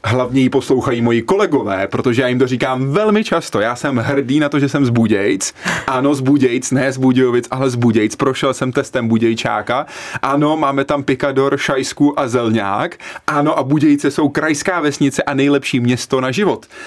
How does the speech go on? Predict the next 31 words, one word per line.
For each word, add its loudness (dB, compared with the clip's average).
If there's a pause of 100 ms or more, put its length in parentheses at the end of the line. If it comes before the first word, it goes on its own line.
(220)
Takže -2 (140)
já 0
jsem -4
velký 0
fanda -2 (120)
a -2
můj 4 (100)
ultimátní 2
argument 0
je 2
právě -2
Cimrman. 0
Kdy 0
někdo 2
se -2
hádá -2 (160)
Praha -2
nebo 2
Brno, 0 (260)
já -2
říkám, -4
ne, 2
ne, 2
ne. -2 (320)
Největší 2
vědec 0
minulosti, 2
současnosti 0
a -2
budoucnosti 2
říkal, 0